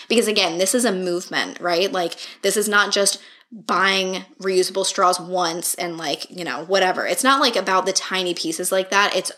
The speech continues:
overall all of us coming together to make positive differences for the environment, you know? So the small things really add up, and a lot of people making really small steps towards a more environmental,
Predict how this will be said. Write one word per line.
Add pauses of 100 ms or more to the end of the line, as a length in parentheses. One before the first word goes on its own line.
(100)
overall (380)
all
of
us
coming
together (240)
to
make
positive
differences
for
the
environment,
you
know? (480)
So
the
small
things
really
add
up,
and
a
lot
of
people (260)
making
really
small
steps
towards
a
more
environmental,